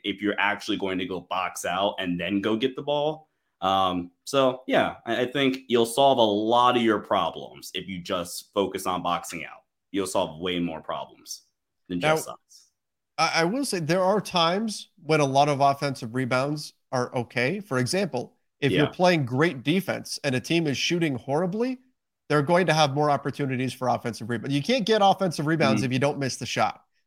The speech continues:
Speaker 2: right? So there's a positive spin to this at times, but we've seen situations where the Lakers really should have controlled the defensive glass, gotten the rebound and gone the other way, and they haven't. So that's not what I'm talking about. But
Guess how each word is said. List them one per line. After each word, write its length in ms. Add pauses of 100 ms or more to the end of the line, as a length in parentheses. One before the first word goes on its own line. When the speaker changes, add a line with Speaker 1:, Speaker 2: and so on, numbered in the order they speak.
(160)
Speaker 2:
right? 220 (260)
So 360 (120)
there's 260
a 60
positive 680
spin 380
to 100
this 200
at 80
times, 280
but 240
we've 220
seen 200
situations 560
where 140
the 100
Lakers 440 (260)
really 300
should 420
have 300
controlled 500
the 60
defensive 480
glass, 320
gotten 240
the 80
rebound 340
and 80
gone 200
the 60
other 120
way, 240 (360)
and 140
they 100
haven't. 320
So 120
that's 160
not 120
what 100
I'm 80
talking 340
about. 220
But 140